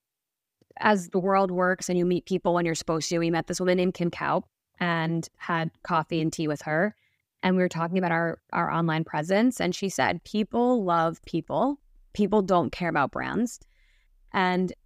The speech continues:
people might think Foreplay is a cool idea, but they're gonna be obsessed with Julie and Danielle, who are Foreplay's founders, who also use Foreplay. And you should lean into that."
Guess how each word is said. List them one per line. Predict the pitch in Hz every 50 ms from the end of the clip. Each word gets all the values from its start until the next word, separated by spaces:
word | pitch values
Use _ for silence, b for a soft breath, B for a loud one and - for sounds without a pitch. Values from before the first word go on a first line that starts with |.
| _ -
people | - - 202 185 - 202 196
might | 190 185 175 127 -
think | - 190 185 160
Foreplay | - - 175 170 165 - 190 175 175
is | 170 165
a | 170 -
cool | - - 190 175 170
idea, | 160 160 160 165 156 151 143 156 202 233 208 - _
but | - 190 -
they're | - 180
gonna | 180 185 180 175
be | 175 180
obsessed | 147 - - - - - - - 190 175 170 - -
with | 196 180 160
Julie | - - 190 180 180 175
and | 170 170
Danielle, | 170 170 160 165 190 214 214 170 156 160 175 185 - _ _ -
who | 196 190
are | 175 170
Foreplay's | - - 196 185 180 - 180 175 165 -
founders, | - 180 175 175 175 175 175 -
who | - 196 202 - -
also | 214 185 165 - 180
use | 170 170 175 220 262 254 -
Foreplay. | - 156 147 - - 147 131 139 185 220 233 - _ _ _ _ _ _ _ _ -
And | 202 208
you | 202 196
should | - 214 196
lean | 190 185 175
into | 170 156 151 - 156
that." | - - 90 - -